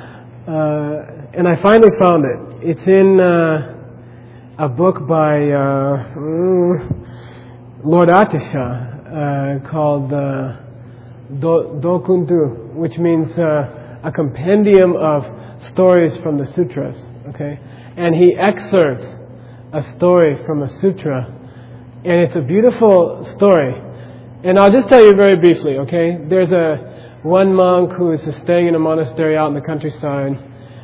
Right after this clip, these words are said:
and he studies really well, and he gets bodhicitta, and he starts to think that it would be very useful to go into town and teach the lay people a little bit about Buddhism. Out of compassion,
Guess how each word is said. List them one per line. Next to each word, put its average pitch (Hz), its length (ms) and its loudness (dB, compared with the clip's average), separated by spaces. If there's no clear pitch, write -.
and 143 580 -6
he 190 180 0
studies 180 400 0
really 165 220 -2
well, 151 340 -2
and 151 140 -4
he 180 120 6
gets 160 260 0
bodhicitta, 156 1200 -2
and 151 440 -4
he 202 260 -2
starts 180 400 0
to - 240 -6
think 180 300 0
that 160 160 2
it 151 100 4
would 151 160 -2
be 156 120 0
very 180 420 2
useful 165 380 0
to 165 100 -6
go 165 240 0
into 156 220 -2
town 160 360 -2
and 139 180 -2
teach 156 160 -4
the 156 60 -2
lay 165 280 2
people 139 520 -4
a 151 80 -8
little 170 260 0
bit 160 160 0
about 147 380 0
Buddhism. 147 420 0
Out 170 160 -4
of 170 80 -2
compassion, 160 720 -2